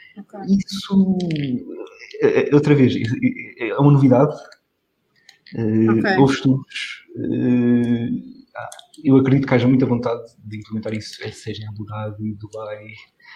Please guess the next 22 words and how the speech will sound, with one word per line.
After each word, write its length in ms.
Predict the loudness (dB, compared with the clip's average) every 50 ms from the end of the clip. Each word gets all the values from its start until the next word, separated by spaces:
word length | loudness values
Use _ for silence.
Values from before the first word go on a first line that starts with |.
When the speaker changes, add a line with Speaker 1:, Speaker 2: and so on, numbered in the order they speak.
| -20 _ _
Speaker 2:
ou 120 | -4 -2 0
n-, 360 | 0 0 -2 -4 -8 -10 -12 -10 -6
em, 340 | -4 -4 -4 -6 -10 -16 -18 _ _ -18 -18 -18 -18 _ -20 -16
são 180 | -10 -4 -2 0
anunciados 320 | 0 2 0 0 0 0
projetos 260 | -2 -2 -2 -2 0 -2
da 60 | -2
Hyperloop 400 | -2 -2 -2 -2 -2 -2 -2 -4
em, 40 | -6 -6 -6 -8 -8 -10
em, 540 | -10 -10 -16 -18 -18 -20 -20 -20 -20 -20 _ _ _ -8
em 40 | -8
muitos 220 | -6 -6 -8 -8
sítios 340 | -8 -8 -8 -10 -14 -16 -14
do 200 | -12 -12 -10 -10
mundo. 140 | -10 -12 -12 -16 -20 _ _ -20 -20 -20 -4 0
É 60 | 4
uma 120 | 6 6 8
novidade, 360 | 6 6 6 6 4 4 4
eh, 600 | 2 2 4 4 4 4 4 2 0 0 -2 -6 -8 -6
não 120 | -6 -6
sei, 400 | -4 -2 -2 -2 -2 -2 -6 -10 -12
eh, 180 | -14 -16 -18